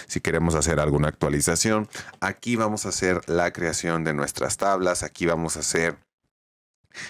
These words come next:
eh, la inserción de datos. Aquí vamos a realizar todos esos elementos, van a pasar por esta clase que básicamente es nuestro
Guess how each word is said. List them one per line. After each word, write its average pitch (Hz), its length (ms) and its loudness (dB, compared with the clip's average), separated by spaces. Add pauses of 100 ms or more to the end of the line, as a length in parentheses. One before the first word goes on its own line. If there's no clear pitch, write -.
(100)
eh, 82 420 2
la 82 140 2
inserción 82 500 -2
de 82 100 4
datos. 95 500 2
Aquí 107 280 0
vamos 120 260 0
a 110 80 0
realizar 87 460 2
todos 104 340 2
esos 90 240 2
elementos, 95 560 2
van 85 160 2
a 87 140 -2
pasar 80 340 0
por 85 280 0 (360)
esta 90 460 0
clase 98 420 0
que 82 120 0
básicamente 82 840 0
es 82 140 0
nuestro 85 400 0